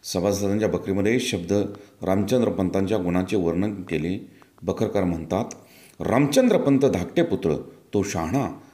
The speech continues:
राजाचा लोभ फार, हा मोठा शहाणा, दैवाचा भाग्यवंत, बापापेक्षा लक्ष गुणे थोर होईल,"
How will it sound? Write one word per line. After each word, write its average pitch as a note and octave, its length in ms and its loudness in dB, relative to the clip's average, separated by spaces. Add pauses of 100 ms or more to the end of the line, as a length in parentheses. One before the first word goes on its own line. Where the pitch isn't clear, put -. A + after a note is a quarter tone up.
(180)
राजाचा A2 920 2
लोभ A2+ 240 2 (300)
फार, A2 300 0 (580)
हा F#2+ 60 -2
मोठा F2+ 400 2
शहाणा, D2+ 320 -2 (460)
दैवाचा F#2 600 0
भाग्यवंत, F2+ 540 0 (480)
बापापेक्षा F2+ 720 -2
लक्ष A#2+ 360 2
गुणे F2+ 260 2 (160)
थोर B2+ 200 2
होईल," D#2 380 -2